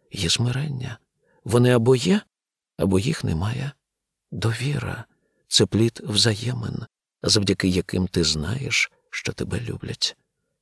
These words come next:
Ти не можеш довіряти мені тільки тому, що не віриш у мою любов». Знову запала тиша.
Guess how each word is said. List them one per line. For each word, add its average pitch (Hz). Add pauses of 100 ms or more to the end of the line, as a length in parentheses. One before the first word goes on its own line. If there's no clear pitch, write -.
Ти 175
не 143
можеш 95
довіряти 82
мені 101
тільки 107
тому, 92 (320)
що -
не 110
віриш 123
у 92
мою 85
любов». 98 (880)
Знову 123
запала 139
тиша. -